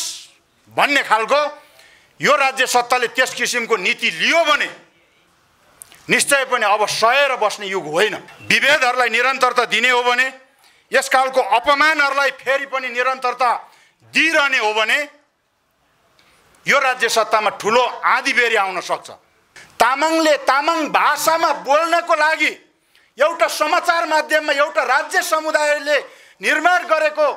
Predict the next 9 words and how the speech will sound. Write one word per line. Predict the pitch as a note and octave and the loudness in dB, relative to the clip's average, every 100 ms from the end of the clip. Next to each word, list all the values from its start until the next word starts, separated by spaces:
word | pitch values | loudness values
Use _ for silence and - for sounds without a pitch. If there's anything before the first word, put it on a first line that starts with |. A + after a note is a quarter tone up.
| - _ _ _ _ _ | -8 _ _ _ _ _
त्यो | C#4+ D4 | 0 0
समाचार | - C#4+ D#4+ D#4+ E4 C#4 | 0 0 0 2 0 2
माध्यमबाट | B3+ D4 D#4 F4+ F4 E4 C4 G3 | -2 0 0 2 0 0 -4 -2
बोल्न | D4 D4+ C#4+ | -2 0 -2
पाएको | C#4 C4+ C4+ C4+ | 0 0 0 -4
उन्तिस | G#3+ C4+ C#4+ - E4+ - G3+ | -12 -14 -18 -8 -8 -4 -2
वर्ष | A3+ A3 | -2 0
मात्रै | F#3+ F#3 G3 | -2 -2 -4
भयो। | C3+ G2+ - | -6 -12 -18